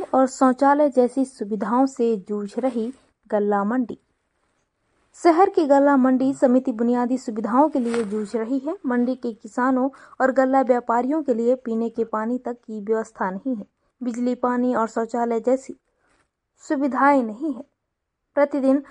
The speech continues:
औसतन दो करोड़ का व्यापार यहाँ होता है, लेकिन सुरक्षा की भी व्यवस्था नहीं है। राजापुर रोड स्थित गल्ला मंडी समिति प्रदेश की अहम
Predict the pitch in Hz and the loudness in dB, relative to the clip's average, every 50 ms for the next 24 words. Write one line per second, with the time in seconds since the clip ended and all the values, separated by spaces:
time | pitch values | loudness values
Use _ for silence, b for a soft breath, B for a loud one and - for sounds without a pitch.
0 | B B B - 262 269 262 - 262 - - 269 262 254 240 247 247 254 254 - | B B B 2 2 2 2 -2 -10 -6 -4 -2 -2 0 2 4 2 2 2 2
1 | 233 233 240 254 254 254 - 226 220 208 226 220 220 220 240 226 226 220 220 208 | 2 4 4 4 2 2 0 -2 0 2 0 0 2 2 2 2 2 2 0 -2
2 | 214 208 226 226 220 - 220 220 220 262 254 254 240 247 254 240 220 214 214 233 | -4 -4 -4 -4 -4 -4 -8 -6 0 0 0 2 2 0 0 0 0 -2 -2 -4
3 | 220 208 - 226 214 220 220 - - 277 262 262 - 214 214 208 - 220 214 202 | -6 -6 -6 -4 -4 -4 -4 -2 -4 -4 -4 -2 -4 -8 -8 -6 -8 -10 -6 -2
4 | 208 214 214 214 214 - - - 214 196 190 190 190 254 269 262 - - - _ | 0 0 0 0 -4 -10 -12 -8 -6 -6 -6 -4 -4 -4 -4 -4 -6 -14 -20 _
5 | _ _ _ _ _ _ _ _ _ _ _ _ _ _ _ _ _ _ _ _ | _ _ _ _ _ _ _ _ _ _ _ _ _ _ _ _ _ _ _ _
6 | _ _ 277 302 330 330 381 392 392 330 311 285 294 302 302 254 285 277 - - | _ _ 2 2 4 6 6 4 4 4 4 6 6 6 6 4 2 -2 -4 -8
7 | 277 - 262 269 262 262 262 262 240 240 254 254 247 262 277 269 - 277 240 240 | -8 -2 0 2 2 4 4 2 2 2 0 0 0 -2 -2 0 -2 -2 -2 0
8 | - 254 254 - 226 208 240 247 247 247 - _ 247 247 247 - - 226 202 233 | -4 -6 -8 -8 -4 0 0 0 0 0 -6 _ -12 -12 -10 -8 -10 -8 -6 -6
9 | 233 233 | -6 -6